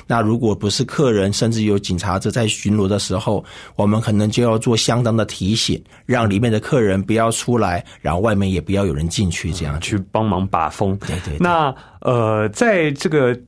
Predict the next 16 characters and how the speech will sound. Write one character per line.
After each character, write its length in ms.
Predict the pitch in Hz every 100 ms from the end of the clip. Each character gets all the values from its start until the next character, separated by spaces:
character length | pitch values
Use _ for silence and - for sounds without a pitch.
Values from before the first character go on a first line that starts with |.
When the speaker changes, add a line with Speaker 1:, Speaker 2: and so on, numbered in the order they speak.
| _
Speaker 2:
电 200 | - 220
动 140 | 190 180
玩 180 | 131 131
具 160 | 147
店 220 | 139 135
里 60 | 107
面 200 | 101 110
上 280 | 104 123 98
班 100 | 101
哦， 160 | 98 92
这 120 | 113
个 280 | 101 90 82
竞 260 | - 135
技 100 | 123
场 260 | 113 104 90
里， 180 | 92